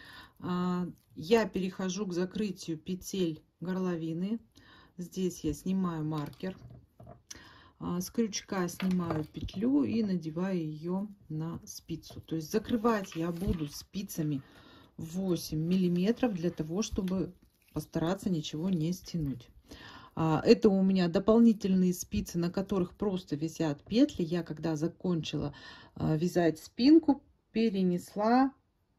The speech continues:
всё вязание, все петельки на вот такие, э, тоненькие спицы. И так как их толщина мне сейчас не помешает сделать закрытие, потому что,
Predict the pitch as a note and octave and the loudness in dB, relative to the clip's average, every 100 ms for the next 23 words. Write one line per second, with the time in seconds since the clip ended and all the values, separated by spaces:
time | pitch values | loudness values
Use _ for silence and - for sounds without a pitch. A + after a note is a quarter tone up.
0 | _ _ _ _ _ - G3 E3 E3 E3+ | _ _ _ _ _ -6 -2 -2 0 0
1 | A3+ A3+ F#3 - F3+ - A3 - F#3+ - | 2 2 0 -4 -6 -2 -4 -4 -10 -6
2 | E3 D#3+ F3 G3+ F#3 D#3+ - A2+ - F#3+ | -4 -2 -2 -4 -4 -8 -8 -14 -8 -6
3 | G3 - - - - - D3+ D#3+ D3+ - | -6 -10 -18 -18 -16 -6 0 0 -2 6
4 | A3+ A3+ G#3+ G3 F#3+ F3+ - - D#3+ - | 12 12 12 4 0 -4 -4 -2 -2 -2
5 | - _ A3 G#3 G#3+ - G#3 - - A#3 | -12 _ 0 4 2 2 -6 -8 0 4
6 | A#3 - - F3 - G3+ F3 D#3 E3+ D#3 | 4 4 -4 -2 0 0 0 2 0 -2
7 | - F#3 D#3 - G#3 G3 F3+ E3 D#3 - | -4 -2 -2 0 0 0 0 -4 -2 -2
8 | D#3 C#3 - - E3+ D#3 C#3+ D#3+ - D3 | -2 -2 -6 -4 0 0 0 -4 -4 -6
9 | - A#3+ B3+ - A3 G#3+ F#3+ - - - | 2 2 4 2 4 4 4 2 2 2
10 | F3 | 2